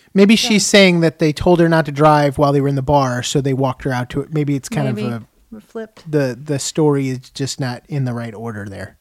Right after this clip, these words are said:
Speaker 2: But Jalea had drunk a whole bottle of vodka before she even went to the bar. So drunk is
Speaker 1: Way to
Speaker 2: putting it
Speaker 1: go.
Speaker 2: lightly. Yeah. Woo. But at a hundred and fifteen pounds, people claim that Jalea would have been passed out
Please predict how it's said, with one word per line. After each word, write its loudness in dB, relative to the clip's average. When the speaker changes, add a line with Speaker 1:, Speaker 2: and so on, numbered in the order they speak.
Speaker 2:
But -10
Jalea -8
had -16
drunk -12
a -12
whole -8
bottle -4
of -12
vodka -8
before -10
she -14
even -14
went -16
to -20
the -18
bar. -8
So -20
drunk -12
is -10
Speaker 1:
Way 0
to -2
Speaker 2:
putting -2
it 6
Speaker 1:
go. 8
Speaker 2:
lightly. -2
Yeah. -2
Woo. -2
But -6
at -2
a -2
hundred -8
and -8
fifteen -8
pounds, -6
people -10
claim -6
that -8
Jalea -6
would -8
have -10
been -12
passed -8
out -12